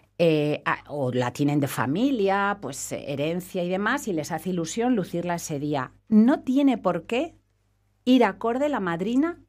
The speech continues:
con la novia. Es una elección, digamos, un poco personal. Pero sí que es verdad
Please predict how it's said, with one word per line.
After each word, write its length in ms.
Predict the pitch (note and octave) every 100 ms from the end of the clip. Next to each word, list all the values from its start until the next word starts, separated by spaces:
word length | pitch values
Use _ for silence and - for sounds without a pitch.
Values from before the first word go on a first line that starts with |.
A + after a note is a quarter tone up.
| -
con 180 | F#3
la 100 | E3
novia. 440 | F3+ D4+ F3 A2+ - _ - - - -
Es 220 | A3 G#3+
una 280 | C4 C4 B3+
elección, 720 | B3 B3 - C4+ C#4+ D#4+ F4+
digamos, 420 | G#3+ F#3 A3 B3+ B3
un 80 |
poco 300 | A3+ A3+ - -
personal. 840 | F#3 E3 - - B2+ B2+ A#2+ B2 _ - - - - _
Pero 240 | - G#3+ A3+
sí 200 | - A#3+
que 100 | D4
es 100 | B3+
verdad 440 | B3+ A#3+ B3+ E4